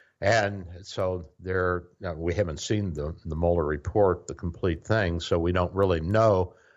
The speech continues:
what information they have. But purportedly,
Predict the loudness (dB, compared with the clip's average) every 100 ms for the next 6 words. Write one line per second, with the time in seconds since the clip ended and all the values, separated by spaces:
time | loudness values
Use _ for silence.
0 | -2 2 2 0 -4 -4 -4 -4 -6 -6
1 | -8 -4 -2 -2 -4 -8 -20 _ _ _
2 | _ -12 0 2 2 -4 _ _ _ _
3 | _ -20 _ _ _ -6 -6 0 4 6
4 | 4 2 2 2 0 -6